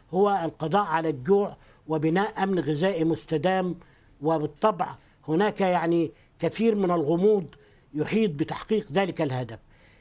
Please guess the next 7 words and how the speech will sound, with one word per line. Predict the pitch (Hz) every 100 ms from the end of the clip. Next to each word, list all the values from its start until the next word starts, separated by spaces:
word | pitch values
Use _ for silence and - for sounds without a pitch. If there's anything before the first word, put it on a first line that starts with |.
| _ -
ل-، | 160 202
لو | 190 202 185
عدنا | 269 254 269 262 220
إلى | 175 170 165 160 -
الماضي | 151 156 156 185 226 208 220 202 - _ _ -
نجد | 180 226 226 190
أن | 214 220